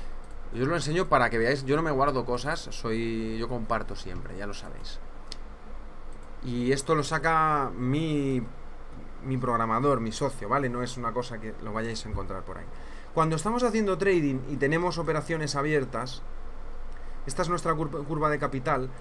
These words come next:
puede llegar un momento que, eh, esas operaciones abiertas, esto pasa sobre todo en los sistemas de tendencia. Eh, la curva de mi dinero, y como cierra siempre a la vez, una cos-, cosa es la curva y otra cosa es el balance, ¿no?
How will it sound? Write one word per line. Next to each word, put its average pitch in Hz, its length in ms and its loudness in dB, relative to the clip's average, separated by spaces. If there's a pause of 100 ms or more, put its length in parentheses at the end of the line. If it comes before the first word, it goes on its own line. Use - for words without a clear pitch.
(140)
puede 190 160 6
llegar 196 220 6
un 190 100 0
momento 180 560 0
que, 175 320 2
eh, 131 400 6
esas 151 180 -2
operaciones 165 540 0
abiertas, 156 580 0
esto 127 220 -4
pasa 147 220 0
sobre 127 280 -2
todo 190 380 2
en 127 100 0
los 123 120 0
sistemas 160 380 -2
de 117 100 -2
tendencia. 101 540 -4 (680)
Eh, 139 260 4
la 135 140 4
curva 175 380 6
de 151 440 2
mi 156 120 0
dinero, 165 320 4
y - 20 0
como 135 220 2
cierra 160 340 4
siempre 170 280 2
a 160 40 6
la 160 80 6
vez, 185 220 6 (640)
una 147 180 2
cos-, 151 260 2
cosa 160 200 -2
es 151 80 2
la 156 100 4
curva 165 380 4
y 143 60 0
otra 147 140 2
cosa 156 160 -2
es 139 40 0
el 139 80 2
balance, 123 500 4
¿no? 135 120 -2